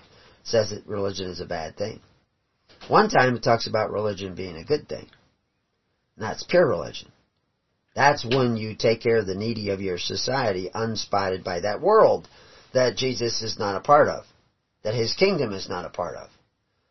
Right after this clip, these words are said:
that the trusteeship of his kingdom is not a part of. So anyway, if you don't understand all these things, you know, we have it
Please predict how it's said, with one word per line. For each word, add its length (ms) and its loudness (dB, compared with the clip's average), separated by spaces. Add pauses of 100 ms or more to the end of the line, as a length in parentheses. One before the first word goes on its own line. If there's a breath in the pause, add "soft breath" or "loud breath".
that 160 -2
the 80 0
trusteeship 1300 2
of 200 -2
his 280 -2
kingdom 460 -6
is 140 -10
not 200 -6
a 40 -10
part 240 -4
of. 180 -14 (580)
So 260 10
anyway, 580 8
if 160 2
you 80 -6
don't 220 10
understand 420 6
all 160 8
these 200 2
things, 360 -2
you 80 -4
know, 100 0
we 100 0
have 160 6
it 180 -2